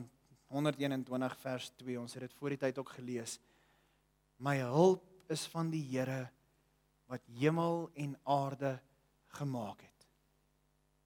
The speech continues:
Wanneer dit sinneloos voel, weet, jou hulp kom van die Here. Jesaja sê weer in Jesaja veertig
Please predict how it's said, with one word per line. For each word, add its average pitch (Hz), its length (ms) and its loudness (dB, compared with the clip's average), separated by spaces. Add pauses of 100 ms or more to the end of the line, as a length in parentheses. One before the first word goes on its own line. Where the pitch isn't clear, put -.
(1900)
Wanneer 170 400 2
dit 156 200 0
sinneloos 143 640 -4
voel, 110 300 -18 (1300)
weet, 127 680 -2 (680)
jou 127 220 -4
hulp 156 360 2 (880)
kom 139 400 -4 (360)
van 139 160 -6
die 135 120 -2
Here. 104 340 -8 (1700)
Jesaja 202 580 10
sê 151 380 4
weer 143 380 6
in 143 120 0
Jesaja 160 460 6
veertig 175 720 8